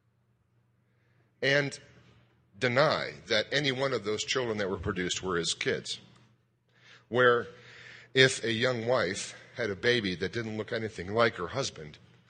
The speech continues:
she had some splaining to do, not just to her husband,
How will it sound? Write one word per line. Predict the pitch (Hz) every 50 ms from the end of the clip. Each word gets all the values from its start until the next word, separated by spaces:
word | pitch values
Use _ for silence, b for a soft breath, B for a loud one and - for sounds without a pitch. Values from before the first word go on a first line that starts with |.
| b b b b
she | b - - 113 107
had | 110 107 107 -
some | - 98 95
splaining | - - - 143 156 156 135 117 98 87
to | 80 87
do, | 76 80 78 78 85 87 92
not | 101 101 104 113 123
just | - 127 131 117 - -
to | - 98 92
her | 87 80
husband, | 82 80 78 - - 82 87 104